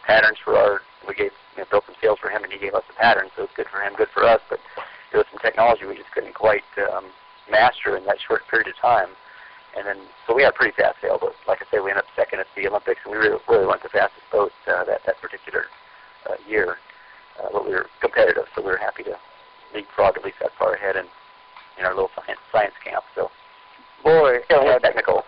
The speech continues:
Speaker 1: you know.
Speaker 2: Yes, and, and Randy, uh, uh, I think, uh, maybe the listeners, uh, should know that, uh, besides the, the, the multi-hull advantage of simply having narrow hulls that are spaced wide apart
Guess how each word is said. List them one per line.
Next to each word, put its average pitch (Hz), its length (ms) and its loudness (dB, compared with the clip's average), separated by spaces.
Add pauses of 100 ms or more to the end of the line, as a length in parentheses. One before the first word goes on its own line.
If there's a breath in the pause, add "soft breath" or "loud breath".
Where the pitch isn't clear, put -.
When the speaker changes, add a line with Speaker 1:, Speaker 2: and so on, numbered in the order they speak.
Speaker 1:
you 104 60 -14
know. 98 140 -4 (580)
Speaker 2:
Yes, 135 420 4 (240)
and, 127 260 2
and 123 300 0
Randy, 127 520 2
uh, 101 300 6 (480)
uh, 101 400 4 (180)
I 113 220 4
think, 151 160 2 (180)
uh, 117 220 2
maybe 143 260 4
the 117 80 0
listeners, 120 540 0 (140)
uh, 101 280 6 (800 loud breath)
should 117 180 -2
know 135 300 6
that, 110 400 0
uh, 101 340 6 (640)
besides 147 480 4 (140)
the, 101 420 -4 (180)
the, 98 340 0
the 113 100 2
multi-hull 127 560 4
advantage 113 540 2
of 101 100 -2 (100)
simply 113 300 0
having 95 720 0
narrow 113 480 4
hulls 104 460 4 (120)
that 101 120 0
are 87 100 -4 (140)
spaced 127 320 2
wide 113 320 6
apart 120 540 2